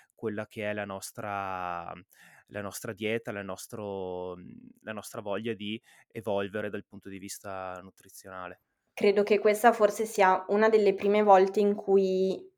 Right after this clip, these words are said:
Speaker 2: iniziamo a essere un po' consapevoli dell'impatto che abbiamo. Ehm, di conseguenza, ehm, forse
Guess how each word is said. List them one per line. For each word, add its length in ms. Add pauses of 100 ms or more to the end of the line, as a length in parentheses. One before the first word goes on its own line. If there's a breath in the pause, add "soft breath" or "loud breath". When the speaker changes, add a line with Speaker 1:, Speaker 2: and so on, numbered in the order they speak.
Speaker 2:
iniziamo 600
a 240
essere 400
un 180
po' 600
consapevoli 800
dell'impatto 680
che 140
abbiamo. 640 (600 soft breath)
Ehm, 920 (380)
di 160
conseguenza, 1080
ehm, 640
forse 680